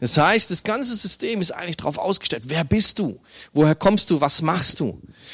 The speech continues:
Und überall müssen wir uns ausweisen, uns zeigen. Und es ist ein Teil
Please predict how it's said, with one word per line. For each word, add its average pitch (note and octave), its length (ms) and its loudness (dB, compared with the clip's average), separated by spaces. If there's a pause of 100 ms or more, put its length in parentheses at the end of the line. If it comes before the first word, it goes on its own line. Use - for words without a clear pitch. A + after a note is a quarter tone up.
(280)
Und D3+ 140 2
überall G3+ 840 4 (280)
müssen F3+ 380 0
wir F3+ 380 4 (320)
uns D#3+ 460 -2 (240)
ausweisen, D#3 760 0
uns - 300 -6
zeigen. C#3 540 -4
Und G#2 140 -10
es A#2 120 -2
ist F3 160 2
ein D#3+ 100 -2
Teil G#3 720 4